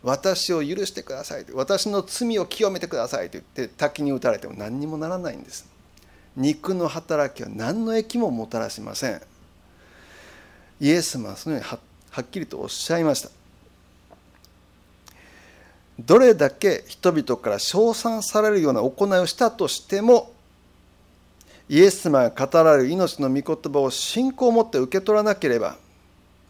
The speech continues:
永遠の命を得ることはできないんですよと、イエス様は弟子たちにはっ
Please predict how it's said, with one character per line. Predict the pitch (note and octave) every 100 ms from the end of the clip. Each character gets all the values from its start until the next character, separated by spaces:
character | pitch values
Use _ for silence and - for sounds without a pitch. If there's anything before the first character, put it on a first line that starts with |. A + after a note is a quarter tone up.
| _ -
永 | C#3 D#3+ E3+
遠 | E3+ E3 D#3
の | D#3 -
命 | D#3 C#3 - A2
を | G2+
得 | C#3+
る | D#3+
こ | B2
と | - G#2+
は | -
で | - A#2
き | -
な | G#3 F#3
い | C3+
ん |
で | A2+
す | G#2+ -
よ | F#3+
と、 | G3 - _ _ _ _ _ _
イ | B2
エ | C3+
ス | B2 G#2+
様 | G2+
は | - _ _ _ _ -
弟 | C3
子 | C3
た | - B2
ち | A2+
に |
は |
っ | -